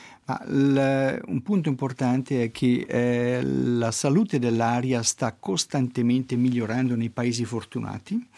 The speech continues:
mentre sta costantemente peggiorando nei pazi-, nei paesi in via di sviluppo o paesi che sono altamente, in cui la, la, l'industria sta esplodendo, come Cina, India, eh, Brasile.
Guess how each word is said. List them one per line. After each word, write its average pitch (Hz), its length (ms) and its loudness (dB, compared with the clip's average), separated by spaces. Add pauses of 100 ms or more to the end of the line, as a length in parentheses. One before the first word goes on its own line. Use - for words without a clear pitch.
(420)
mentre 160 340 2
sta 131 260 0
costantemente 143 800 2
peggiorando 123 760 0
nei 123 120 4
pazi-, 120 400 -2
nei 120 160 2
paesi 120 420 2
in 127 80 4
via 123 140 2
di 117 100 0
sviluppo 143 400 2
o 190 240 2
paesi 131 400 2
che 131 160 -4
sono 123 240 0
altamente, 123 680 0
in 127 120 -2
cui 131 160 0
la, 120 160 0
la, 123 140 -2
l'industria 127 580 0
sta - 260 -4
esplodendo, 113 680 -2
come 117 180 0
Cina, 120 440 -2
India, 117 920 0
eh, 113 60 -2
Brasile. 107 520 0